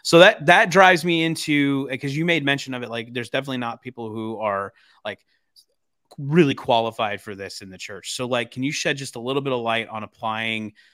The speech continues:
the marketing strategy to the church and why it makes sense? Like, where, outside of fixing your website, right, where should a marketing strategy be really, uh, honed in and applied to for that leadership? 'Cause I,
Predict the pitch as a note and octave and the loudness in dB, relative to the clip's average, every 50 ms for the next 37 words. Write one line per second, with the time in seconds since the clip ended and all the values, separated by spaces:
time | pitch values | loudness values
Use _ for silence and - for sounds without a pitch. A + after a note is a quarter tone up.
0 | _ _ _ - A#2 A2 G#2+ G#2+ A2 A2 A2 - B2+ A#2+ A#2+ A#2 - - A#2+ A2+ | _ _ _ -10 -8 -6 -4 -2 -2 -2 -2 -4 -6 -8 -6 -8 -6 -4 -2 -2
1 | A#2+ B2 A#2+ A#2+ B2+ B2 B2 B2 B2 B2 A#2 _ _ - - - - B2 A#2 A#2 | -2 -2 -4 -6 -8 -8 -6 -6 -8 -10 -12 _ _ -16 -14 -10 -8 -8 -8 -8
2 | A#2 - - C3 A#2+ - A#2+ A2+ G#2+ G#2+ G#2+ G2+ G2 G2+ G2 G2 - - - - | -10 -10 -10 -10 -10 -10 -10 -8 -6 -6 -6 -6 -10 -12 -14 -14 -14 -12 -12 -12
3 | - G2+ F2+ F2+ F2 - - - G#2 G2+ G2 - _ _ _ _ _ _ _ _ | -10 -12 -12 -12 -14 -14 -14 -12 -12 -14 -14 -16 _ _ _ _ _ _ _ _
4 | _ A2+ B2+ C3+ C#3+ D#3 D#3 D#3+ - - B2+ C#3 D3 - - D#3 C#3+ C#3 - - | _ 0 2 2 2 2 0 -2 -4 -2 -2 -2 -2 0 0 0 0 -2 -4 -8
5 | D3 - - C#3 B2+ A#2+ A2+ A2 G#2+ G#2+ G2+ G2 - - - F#2+ F#2 F2 D2+ F#2+ | -8 -8 -6 -8 -8 -6 -8 -8 -8 -8 -8 -8 -10 -12 -12 -14 -16 -16 -14 -14
6 | G2 G2 - - A2 A2+ B2 B2 B2+ B2+ B2+ B2+ C3 B2 - - B2+ B2 A#2 A2+ | -16 -16 -12 -8 -2 0 2 2 4 2 2 0 -2 -6 -10 -12 -10 -8 -6 -6
7 | A2+ A2+ - A2 G2+ - - A2 G#2+ G2+ G#2 A2 G2 G#2+ G#2 G2+ G#2+ A2 A2 G#2+ | -6 -8 -10 -14 -14 -10 -10 -10 -10 -8 -10 -14 -14 -14 -14 -12 -8 -8 -6 -6
8 | A2 G#2+ G#2 G2 G2 _ - - A#2+ A#2 A#2 G#2+ G#2+ G2+ G2 F#2 F2+ - _ G#2 | -4 -6 -6 -8 -12 _ -14 -10 -8 -8 -6 -6 -8 -8 -10 -12 -14 -14 _ -10
9 | G2 G2 G2 F#2 - - G2+ G2 F#2+ F#2 F#2 F2 _ _ _ _ _ _ _ _ | -10 -10 -10 -14 -16 -18 -18 -16 -16 -16 -18 -20 _ _ _ _ _ _ _ _
10 | - A#2 G2+ G2 G2 G#2 A2 G#2 G2 - A2+ - - C3 B2 C3+ B2+ | -10 -8 -8 -6 -6 -8 -8 -8 -8 -12 -16 -14 -10 -2 -2 -2 0